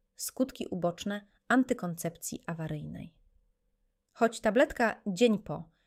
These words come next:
nie musi powodować zaburzeń cyklu miesiączkowego, to w wybranych przypadkach po jej przyjęciu dochodzi do nieregularności w cyklu. Jeżeli zostanie ona zastosowana przed owulacją, to krwawienie menstruacyjne zostanie opóźnione.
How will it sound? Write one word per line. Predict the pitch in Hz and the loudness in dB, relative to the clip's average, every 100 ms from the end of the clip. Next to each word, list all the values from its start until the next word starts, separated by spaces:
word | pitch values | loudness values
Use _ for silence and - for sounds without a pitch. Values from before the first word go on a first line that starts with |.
| _ | _
nie | 202 202 | 0 4
musi | 247 262 | 4 4
powodować | 269 196 185 208 196 170 | 0 0 2 2 0 0
zaburzeń | 180 175 190 175 | -2 0 -2 -2
cyklu | - - | -6 -4
miesiączkowego, | 180 165 170 165 165 151 139 - 269 _ _ _ _ _ | -6 -4 -8 -8 -8 -8 -6 -6 -6 _ _ _ _ _
to | - 214 | 0 0
w | |
wybranych | 196 208 196 277 330 - | 0 0 4 4 4 -2
przypadkach | - 220 240 - 233 | -6 -2 -2 -2 -2
po | 226 | 0
jej | 214 | 0
przyjęciu | 202 220 220 277 262 | 0 -2 0 0 0
dochodzi | 196 190 214 202 | 0 0 -2 0
do | 190 | -2
nieregularności | 185 202 285 269 233 208 190 190 - - | 0 2 4 4 4 2 0 -4 -6 -10
w | |
cyklu. | - - - 147 160 _ - - - | -10 -10 -8 -8 -10 _ -20 -20 -6
Jeżeli | 180 196 202 | -2 0 0
zostanie | 190 - 262 294 | -2 0 2 2
ona | - 240 | 0 0
zastosowana | 208 196 202 - 190 220 202 | 0 -2 -4 -4 -2 -2 -2
przed | - 196 - | -4 -4 -4
owulacją, | 170 185 269 - 160 165 190 _ _ _ _ | 0 2 2 0 -6 -8 -10 _ _ _ _
to | 359 | -2
krwawienie | - - 220 233 226 | 0 0 2 2 2
menstruacyjne | 208 202 202 190 196 202 185 | 0 -2 -2 -2 -2 -4 -4
zostanie | 175 - 165 160 | -4 -6 -6 -6
opóźnione. | 160 170 160 147 - - | -8 -8 -8 -8 -8 -12